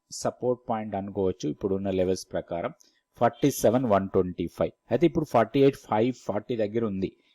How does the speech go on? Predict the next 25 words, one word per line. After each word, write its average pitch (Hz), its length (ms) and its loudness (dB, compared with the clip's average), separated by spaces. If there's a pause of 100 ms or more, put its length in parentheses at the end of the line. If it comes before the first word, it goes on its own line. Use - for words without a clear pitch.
(200)
కాకపోతే 151 340 2
ఇప్పుడు 196 460 6 (100)
ఇమీడియట్ 151 440 2
సపోర్ట్ 156 380 2
ఫార్టీ 120 360 2
ఎయిట్ 117 240 4
థౌజండ్ 120 320 0
ఫైవ్ 107 320 0
హండ్రెడ్ 104 400 2
ఏ. 95 40 6 (580)
In 180 160 2
case 196 280 6
ఫార్టీ 156 560 6
ఎయిట్ 160 220 6
ఫైవ్ 139 360 4
హండ్రెడ్ 135 480 2
బ్రేక్ 127 480 4
అయితే 131 220 6
మాత్రం 113 440 -2 (320)
ఫార్టీ 135 460 4
సెవెన్ 151 480 0 (260)
వన్ 123 280 -2
ట్వంటీ 131 300 -2
ఫైవ్ 117 260 2
వరకు 113 300 -2